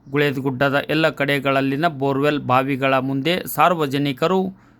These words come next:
ಗುಂಪು ಗುಂಪಾಗಿ ಸೇರಿ ನೀರು ತುಂಬಿಕೊಳ್ಳಲು ಹರಸಾಹಸ ಪಡುತ್ತಿದ್ದಾರೆ.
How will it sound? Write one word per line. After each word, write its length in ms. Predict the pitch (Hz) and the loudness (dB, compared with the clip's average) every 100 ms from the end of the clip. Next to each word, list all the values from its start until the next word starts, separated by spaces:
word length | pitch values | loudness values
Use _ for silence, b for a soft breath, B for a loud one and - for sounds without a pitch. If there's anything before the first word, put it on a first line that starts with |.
| b - | b -8
ಗುಂಪು 320 | 147 214 233 | -2 -2 0
ಗುಂಪಾಗಿ 540 | 190 175 156 151 139 143 | 0 0 2 2 2 -4
ಸೇರಿ 360 | 147 147 190 | -2 -2 -2
ನೀರು 340 | 196 151 151 147 | -2 -2 -2 -2
ತುಂಬಿಕೊಳ್ಳಲು 1040 | 165 190 190 175 139 143 156 127 98 - - b b b - | -4 -2 -2 0 2 2 2 -2 -4 -10 -18 b b b 2
ಹರಸಾಹಸ 680 | 175 208 196 190 156 147 | 4 4 4 2 2 0
ಪಡುತ್ತಿದ್ದಾರೆ. 1000 | 147 135 - 147 139 147 127 147 147 127 | 0 0 -2 -6 -4 -6 2 2 2 -2